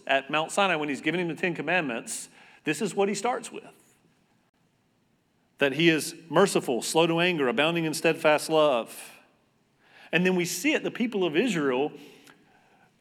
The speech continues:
over and over and over again. We just saw it in Psalm eighty-six earlier that we, we, we quoted together or read together. Um, over and over and over again, this is, this, um, phrase is used to remind the people of Israel of who God is.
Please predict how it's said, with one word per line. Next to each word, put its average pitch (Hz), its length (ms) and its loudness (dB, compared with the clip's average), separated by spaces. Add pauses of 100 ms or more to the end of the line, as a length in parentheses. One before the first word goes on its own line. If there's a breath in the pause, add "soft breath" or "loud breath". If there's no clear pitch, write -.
(140)
over 196 340 4
and 143 220 -4
over 214 340 2
and 156 100 -4
over 196 220 2
again. 151 160 -2
We 165 80 0
just 165 100 -8
saw 190 140 2
it 190 60 0
in 170 40 -4
Psalm 180 280 0
eighty-six 175 440 -2
earlier 180 360 2
that 139 100 0
we, 139 160 0
we, 147 260 -2 (360)
we 147 160 -2
quoted 175 320 0
together 156 420 0
or 120 80 -2
read 160 220 0
together. 143 400 -2 (400 loud breath)
Um, - 80 -8 (100)
over 220 320 4
and 160 80 -4
over 196 260 0
and 135 80 -6
over 180 300 0
again, 117 580 -6 (600 soft breath)
this 170 200 -2
is, 196 280 -2
this, 165 400 -6
um, 131 240 -2
phrase 196 520 2
is 131 160 -2
used 180 260 -4
to - 120 -6
remind 160 540 -4
the 175 80 -4
people 170 320 -4
of 131 100 -4
Israel 123 480 -8 (380 soft breath)
of 135 100 -10
who 175 180 -4
God 165 300 -4
is. - 600 -12